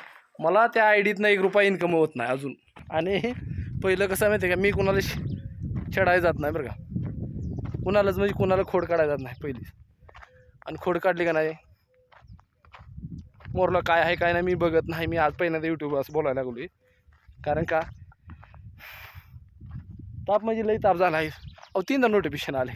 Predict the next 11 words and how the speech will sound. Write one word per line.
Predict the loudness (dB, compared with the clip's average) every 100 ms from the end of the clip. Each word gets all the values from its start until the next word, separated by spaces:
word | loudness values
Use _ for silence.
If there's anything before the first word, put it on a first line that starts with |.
| -10
काल | -12 -12 _ _ _ _ -16 -6
आणि | 0
ती | 4
आज | 4
मला | 4 2
नोटिफिकेशन | 0 -2 -6 -8 -4
अजून | 0 2 2
एकदा | 2 0
दे, | 0
दे | -6 -4
बघू | -4 -4